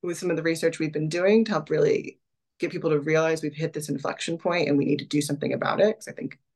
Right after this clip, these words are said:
people keep thinking it's a problem for future us, which it's a problem for us right now. Um, but in terms of witness,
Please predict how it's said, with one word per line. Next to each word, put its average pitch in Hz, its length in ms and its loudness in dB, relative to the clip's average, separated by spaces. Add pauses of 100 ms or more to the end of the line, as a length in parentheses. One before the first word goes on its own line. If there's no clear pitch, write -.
people 139 200 -6
keep 143 160 -6
thinking 143 240 -4
it's - 100 -6
a - 40 -4
problem 156 260 -2
for 147 200 0
future 170 340 4
us, - 220 -4
which 160 160 -6
it's 151 160 -2
a - 60 -4
problem 143 220 -2
for - 100 -4
us - 140 -6
right - 160 -4
now. 165 320 -2 (680)
Um, 170 600 2 (540)
but 190 120 6
in 190 80 2
terms 202 260 2
of 170 120 -6
witness, 196 520 0